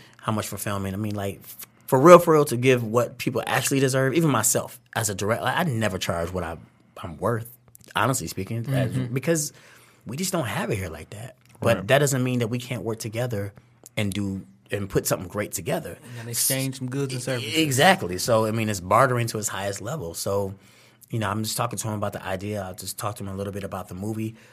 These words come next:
Speaker 1: um, which I can stat in a second, but they was just, like, all in. Like, yeah. I'm like, "It don't stop with Coffee Talk." It's like, "Yo, so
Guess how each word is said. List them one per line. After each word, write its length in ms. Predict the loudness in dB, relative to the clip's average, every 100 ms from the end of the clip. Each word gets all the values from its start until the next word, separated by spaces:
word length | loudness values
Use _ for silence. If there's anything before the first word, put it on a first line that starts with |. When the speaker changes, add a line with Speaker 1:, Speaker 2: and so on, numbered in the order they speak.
| -20 -14
Speaker 1:
um, 180 | -12 -10
which 120 | -10
I 40 | -12
can 60 | -10
stat 200 | -8 -8
in 60 | -6
a 40 |
second, 340 | -4 -4 -4
but 220 | -2 -4 -4 -18 -20 _ -4
they 120 | -2
was 120 | -2
just, 100 | -2
like, 140 | -4 -2
all 280 | 0 2 0
in. 160 | -4 -6
Like, 180 | -8
yeah. 180 | -6 -2
I'm 80 | 2
like, 140 | 4
"It 100 | 8
don't 120 | 8 8
stop 260 | 6 6
with 80 | 4
Coffee 260 | 2 2 2
Talk." 240 | -2 -2
It's 100 | 0
like, 140 | 2 4
"Yo, 100 | 6
so 360 | 6 4 0